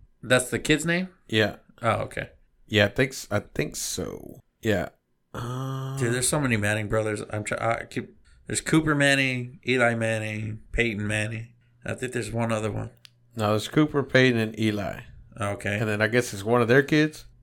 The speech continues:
Speaker 2: Ar-, oh, he's Arch Manning. Excuse me. Arch Manning.
Speaker 1: Arch Manning is
Speaker 2: Is
Speaker 1: the dad.
Speaker 2: is the son. Archie Manning is the, the grandpa.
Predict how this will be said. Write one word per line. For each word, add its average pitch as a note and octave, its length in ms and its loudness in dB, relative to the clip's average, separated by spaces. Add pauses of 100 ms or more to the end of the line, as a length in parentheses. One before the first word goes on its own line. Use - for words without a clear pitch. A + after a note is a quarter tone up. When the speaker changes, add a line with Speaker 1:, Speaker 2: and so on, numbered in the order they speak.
(140)
Speaker 2:
Ar-, B2+ 260 8
oh, C#3+ 120 10
he's B2 200 4 (100)
Arch C3 380 6
Manning. G#2 460 -4
Excuse G#2 360 -8
me. - 220 -16 (220)
Arch - 340 0
Manning. E2 240 -16 (320)
Speaker 1:
Arch A2 320 2
Manning G#2+ 640 -2 (280)
is A2 140 -2
Speaker 2:
Is G2 160 -2
Speaker 1:
the - 80 6
dad. A#2+ 320 4
Speaker 2:
is G#2+ 120 2
the G2 80 -2
son. A2 400 2 (380)
Archie C3+ 420 6
Manning G#2 500 -8 (280)
is G2 260 0
the, F#2 360 -6 (420)
the G#2+ 120 0
grandpa. G#2 520 2